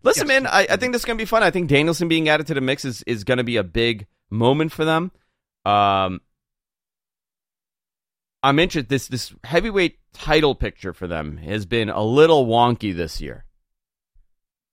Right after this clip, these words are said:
Speaker 1: I don't, I, I, there, there's a couple things here that, that I was, have not been crazy about, but we'll see. Maybe this is Naito's year, and then you go based on that.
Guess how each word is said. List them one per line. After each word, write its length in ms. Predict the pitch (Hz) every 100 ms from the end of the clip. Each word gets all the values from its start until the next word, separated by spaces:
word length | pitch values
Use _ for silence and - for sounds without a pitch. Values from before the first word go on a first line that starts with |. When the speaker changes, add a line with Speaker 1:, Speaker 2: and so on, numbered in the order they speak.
| _ _ _ _ _ _ _ _ _ _ _ _ _ _ _ _ _
Speaker 1:
I 100 | 107
don't, 180 | 123 151 -
I, 120 | 135
I, 220 | - 73 - 58
there, 220 | 95 151
there's 200 | 143 143
a 80 | 143
couple 300 | 185 202 190
things 340 | - 160 165 -
here 360 | 113 87 85 _ _ _ 123
that, 380 | 117 110 110
that 140 | 120 117
I 120 | 117
was, 260 | 113 123 101
have 220 | 113 110
not 200 | 131 139
been 140 | 127
crazy 300 | - 131 120
about, 160 | 113 113
but 120 | 156
we'll 100 | 202
see. 140 | -
Maybe 240 | 226 135 156
this 160 | 160
is 120 | 160 143
Naito's 340 | 151 156 123
year, 160 | 131 160
and 100 | 160
then 120 | 139
you 100 | 135
go 140 | 135
based 260 | 131 135 -
on 140 | 123
that. 260 | 131 165